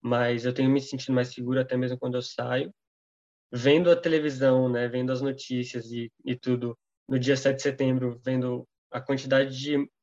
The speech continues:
de aglomeração que teve com pessoas sem máscaras, eu já fico um pouco mais assustado, né, com essa nova variante Delta e, enfim, tudo que pode vir a acontecer.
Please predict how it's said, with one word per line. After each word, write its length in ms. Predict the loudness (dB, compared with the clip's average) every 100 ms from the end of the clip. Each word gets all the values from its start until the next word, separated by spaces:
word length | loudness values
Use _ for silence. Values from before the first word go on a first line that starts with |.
| -14
de 680 | -8 -2 0 0 -2 -6 -14 _ _
aglomeração 840 | -2 2 4 4 2 2 0 -4 -6
que 100 | _
teve 340 | -4 -4 -6
com 160 | -8 -6
pessoas 320 | -6 -8 -4
sem 120 | 0
máscaras, 600 | 2 2 0 -4 -8 -4
eu 200 | -4 -4 _ _ _ _ _ _ _ -6
já 160 | -2 -2
fico 260 | -2 -4
um 40 | -2
pouco 200 | -2 0
mais 180 | -2
assustado, 640 | -4 -8 -16 -6 -2 -2 0
né, 120 | -2
com 100 | -4
essa 160 | -6 -4
nova 220 | -4 -4
variante 420 | -4 -2 -6 -6
Delta 400 | 0 0 0 -4
e, 200 | -6 -8 _ _ _ _ _ _ _
enfim, 400 | -10 -6 -8 -10 _ -6
tudo 200 | -6 -6
que 140 | -14
pode 260 | -6 -6 0 -2 -2 -2
vir 140 | 2 2
a 40 |
acontecer. 640 | 0 -4 -6 -8 -10 -10